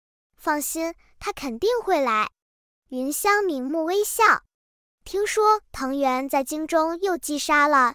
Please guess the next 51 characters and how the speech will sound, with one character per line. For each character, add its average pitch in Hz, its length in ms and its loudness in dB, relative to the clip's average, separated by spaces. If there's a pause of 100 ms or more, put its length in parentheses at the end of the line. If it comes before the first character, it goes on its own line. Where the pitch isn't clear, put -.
两 226 240 -6
位 269 160 0
武 247 160 -2
林 226 180 -6
名 269 240 -4
宿， - 360 -2 (340)
朝 254 240 0
廷 262 320 -6
竟 294 180 -4
然 254 200 -4
不 403 140 0
管 220 240 -2
不 202 180 -8
问。” 285 220 0 (600)
小 247 240 -2
博 254 300 2
连 302 180 0
连 339 180 0
叹 392 300 -4
气。 - 360 -6 (280)
不 453 120 2
仅 262 200 -2
如 247 200 -4
此， - 360 -4 (340)
朝 262 220 0
廷 262 320 -4
还 262 220 -4
给 254 100 -2
他 262 220 -4
颁 320 220 0
有 311 120 0
免 262 240 -4
罪 330 160 -2
金 302 240 -6
牌， 214 360 -4 (580)
并 294 240 -4
昭 302 180 0
告 294 160 2
天 381 280 -4
下： 294 320 2 (260)
任 403 180 -2
何 285 240 -2
人 254 380 0
只 - 100 -6
要 240 160 0
接 311 220 2
受 277 240 2
藤 262 240 -6
原 320 180 -2
挑 - 220 -6
战， 320 320 2